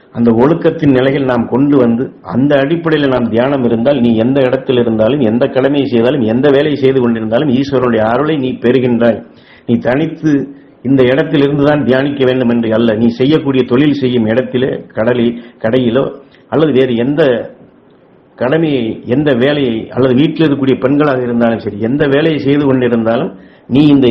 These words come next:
ஈஸ்வரனோடு ஒன்றிய நிலையில் அருள் உணர்வுகளை நீ பெற்றால் அது ஈஸ்வரனுடைய அருளை நீ பெறக்கூடிய பாக்கியம் என்றுதான் இங்கே தெளிவாக சுட்டி காட்டுகின்றார்.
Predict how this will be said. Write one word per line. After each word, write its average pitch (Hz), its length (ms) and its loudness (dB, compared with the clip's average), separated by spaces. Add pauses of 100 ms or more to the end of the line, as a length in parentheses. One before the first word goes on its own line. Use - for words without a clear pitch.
ஈஸ்வரனோடு 143 640 2
ஒன்றிய 143 300 0
நிலையில் 127 380 -2
அருள் 139 280 -2
உணர்வுகளை 135 300 2
நீ 117 160 -2
பெற்றால் 123 400 0
அது 117 100 0
ஈஸ்வரனுடைய 131 400 0
அருளை 127 200 0
நீ 120 140 0
பெறக்கூடிய 120 500 -2
பாக்கியம் 123 460 -2
என்றுதான் 113 300 -2
இங்கே 113 240 -2 (800)
தெளிவாக 131 400 2
சுட்டி 120 300 -8
காட்டுகின்றார். 110 640 -4